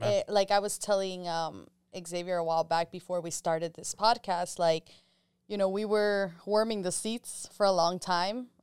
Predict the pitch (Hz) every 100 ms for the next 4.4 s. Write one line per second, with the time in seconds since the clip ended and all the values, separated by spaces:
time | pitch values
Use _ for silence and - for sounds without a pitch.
0 | - 170 196 180 175 - - 180 165 160
1 | - 170 170 147 - 185 170 160 147 -
2 | 156 156 151 196 - _ _ _ _ 180
3 | 175 190 - 190 180 185 - 160 175 160
4 | 147 165 165 143